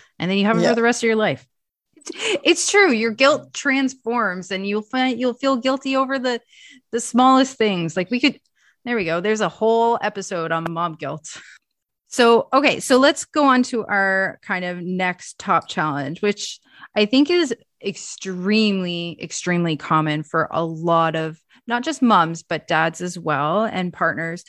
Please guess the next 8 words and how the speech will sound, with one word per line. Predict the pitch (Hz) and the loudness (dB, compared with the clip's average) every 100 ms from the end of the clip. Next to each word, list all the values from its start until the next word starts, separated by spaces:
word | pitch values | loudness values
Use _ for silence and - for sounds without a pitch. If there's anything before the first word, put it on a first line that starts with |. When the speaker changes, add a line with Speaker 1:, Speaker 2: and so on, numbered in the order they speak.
| - 233 - | -18 -12 0
Speaker 1:
um, | 185 170 175 170 - | 4 4 2 -2 -6
worrying | 180 180 214 254 269 | -6 0 2 4 4
about | 269 214 214 202 | 2 0 -2 -2
your | 190 | -6
first | 175 - 190 196 - | -8 -4 -2 -2 -6
child's | - 190 190 180 | -2 0 0 -4
adjustment | 160 156 151 - 208 220 - | -8 -2 -2 -2 -4 -4 -6
to | - - 170 165 170 143 | -14 -8 -8 -6 -10 -12